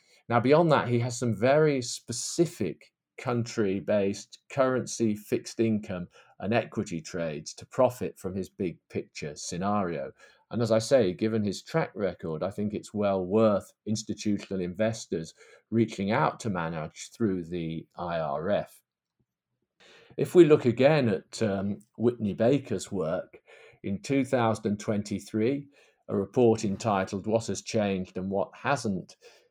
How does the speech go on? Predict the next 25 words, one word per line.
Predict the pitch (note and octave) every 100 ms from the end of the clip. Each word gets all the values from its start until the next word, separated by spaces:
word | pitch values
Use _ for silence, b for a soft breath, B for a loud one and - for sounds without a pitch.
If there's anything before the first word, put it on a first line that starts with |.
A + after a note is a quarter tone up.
| b
she | - E3
believes | E3 C#3+ B2+ G#2
that | - -
we | A#2
are | G#2+
still | A2 - D3 A#2+
closer | - A#2+ A#2 A#2
to | - G#2
the |
top | F2+ - D#3+ D#3+
of | C3
the | A#2
bubble | G2+ F#2 F#2+ F#2+
than | G#2+
the | G2+
bottom, | A#2 A2+ - E2+ D#2+ - _ _ _ -
and | G#2+
that | G2+ -
the | A2+
economic | A2+ B2+ G#2+ G#2+ G2+ -
resilience | G2+ E2+ B2 F3+ C#3 F#2 D#2+ -
expected | G#2 - A#2+ - - G2+
at | F2+ -
these | A2 F#2+
policy | - - A#2 A2 - F#2